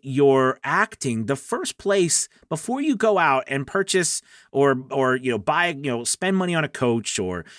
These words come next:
do whatever, the first thing you need to do is you need to start to listen to other actors,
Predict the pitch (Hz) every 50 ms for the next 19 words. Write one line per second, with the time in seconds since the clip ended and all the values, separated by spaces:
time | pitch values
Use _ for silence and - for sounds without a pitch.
0 | - _ - 120 120 190 233 233 220 175 131 127 131 107 98 - 101 123 - -
1 | - 247 277 - - 254 240 226 196 170 151 160 180 185 - 135 110 101 85 -
2 | 175 196 143 98 98 135 196 214 208 _ _ _ _ _ _ _ _ _ _ _
3 | _ _ _ - 147 170 151 151 180 170 165 156 160 170 180 185 185 185 185 180
4 | 180 160 165 - _ _ _ _ _ _ _ _ - - - 143 135 - - -
5 | - 143 139 139 139 - - - - 127 123 113 117 127 147 135 - - - 113
6 | 90 82 73 65 - _ _ _ _ _ _ _ _ _ _ _ _ _ - -
7 | - 143 143 - _ _ - - - 156 170 170 147 135 151 139 127 120 107 -
8 | _ - 123 120 113 - - - - 95 87 71 65 - - - -